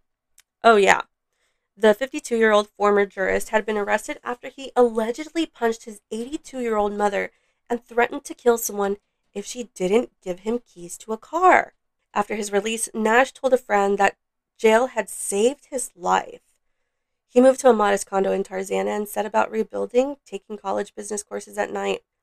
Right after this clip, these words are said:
Apparently, drugs, inattention, back taxes, and lawyer fees had depleted his once thirty million dollar fortune.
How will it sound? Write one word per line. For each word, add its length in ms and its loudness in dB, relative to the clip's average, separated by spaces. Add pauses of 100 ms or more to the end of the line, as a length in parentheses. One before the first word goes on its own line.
(100)
Apparently, 640 2
drugs, 680 0 (260)
inattention, 720 0 (200)
back 240 -8
taxes, 460 -10
and 160 -4
lawyer 260 6
fees 400 -6 (580)
had 200 4
depleted 480 -2
his 220 -8
once 420 0 (100)
thirty 240 0
million 420 2
dollar 340 -8
fortune. 640 -14